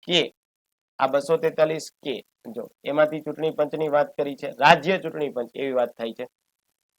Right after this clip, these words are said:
અ, બસો તેતાલીસ એચ નાણાકીય સત્તા. નાણાકીય સત્તા એટલે શેની વાત કરે છે? કર ઉઘરાવવાની સત્તા. આ રહ્યું, આ કર ઉઘરાવવાની સત્તા. બસો તેતાલીસ ડી અનામતની વાત કરી છે. આ રહ્યું અનામત, તો આ ય સાચું છે.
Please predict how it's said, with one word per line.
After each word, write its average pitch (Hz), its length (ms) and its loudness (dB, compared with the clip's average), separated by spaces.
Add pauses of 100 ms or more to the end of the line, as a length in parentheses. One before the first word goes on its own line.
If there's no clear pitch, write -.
(160)
અ, 147 320 8
બસો 156 380 0
તેતાલીસ 175 600 0 (100)
એચ 175 280 2 (160)
નાણાકીય 160 640 2
સત્તા. 117 460 -6
નાણાકીય 160 540 -2
સત્તા 156 320 2
એટલે 156 200 -2
શેની 160 240 0
વાત 151 200 0
કરે 143 220 -4
છે? 147 120 -8
કર 180 300 2
ઉઘરાવવાની 135 580 0
સત્તા. - 280 -10
આ 139 220 -2
રહ્યું, 139 320 -8
આ 131 140 -4
કર 143 240 2
ઉઘરાવવાની 139 520 0
સત્તા. 131 320 -10 (540)
બસો 160 320 0
તેતાલીસ 180 560 0 (160)
ડી 180 240 0 (460)
અનામતની 180 600 4
વાત 147 300 2
કરી 120 200 -4
છે. - 160 -18
આ - 220 -2
રહ્યું 151 220 0
અનામત, 147 340 4
તો - 200 -6
આ 113 160 -2
ય 139 100 0
સાચું 139 400 -2
છે. 135 160 -10